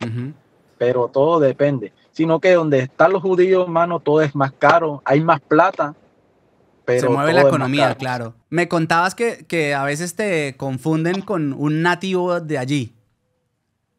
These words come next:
Speaker 2: Ah, sí, sí, es correcto. Sí, eso me ha pasado porque, eh, el, el, el negro, como le dicen acá, yo puedo decirle negro al negro porque yo soy negro,
Speaker 1: <laughs>
Speaker 2: pero, eh, el negro es muy jodido.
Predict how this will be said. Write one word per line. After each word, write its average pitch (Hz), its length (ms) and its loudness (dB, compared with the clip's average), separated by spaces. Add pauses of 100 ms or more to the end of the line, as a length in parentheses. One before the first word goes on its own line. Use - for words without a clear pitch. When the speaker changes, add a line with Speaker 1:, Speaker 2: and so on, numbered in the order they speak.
(500)
Speaker 2:
Ah, 196 300 0
sí, 165 260 -4 (380)
sí, - 200 2
es 151 140 4
correcto. 156 480 0
Sí, 185 140 2
eso 190 180 2
me 185 120 0
ha 196 60 2
pasado 175 600 2 (140)
porque, 135 600 -2 (680)
eh, 127 320 4
el, 131 180 0
el, 131 220 2
el 131 180 0
negro, 165 520 2 (280)
como 123 220 -2
le 120 100 6
dicen 151 280 0
acá, 147 380 4
yo 123 140 4
puedo 170 180 6
decirle 165 380 4
negro 165 260 2
al 139 100 0
negro 202 240 4
porque 139 240 0
yo 131 100 4
soy 143 160 -2
negro, 139 300 2 (240)
Speaker 1:
<laughs> 185 600 -2
Speaker 2:
pero, 135 460 4 (220)
eh, 127 520 4
el 131 200 -2
negro 170 720 4 (800)
es 139 100 -2
muy 170 200 0
jodido. 123 480 -2